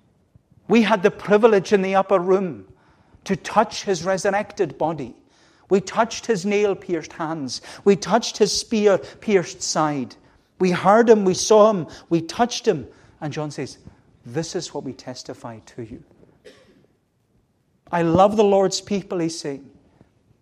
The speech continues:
"I love the Lord and I love the Lord's people. And this is what I testify to you.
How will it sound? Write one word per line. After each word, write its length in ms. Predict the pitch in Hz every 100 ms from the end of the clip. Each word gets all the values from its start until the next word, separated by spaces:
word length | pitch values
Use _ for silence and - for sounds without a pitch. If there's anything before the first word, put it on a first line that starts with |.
| _
"I 120 | 190
love 280 | 185 190 220
the 80 | 226
Lord 300 | 220 226 214
and 100 | 185
I 80 | 165
love 360 | 175 202 208
the 80 | 208
Lord's 260 | 196 185 -
people. 300 | 185 160 143
And 120 | 139
this 180 | 202 202
is 160 | 220 202
what 100 | 170
I 120 | 160
testify 640 | 180 196 - 180 - 160
to 200 | - -
you. 280 | 170 147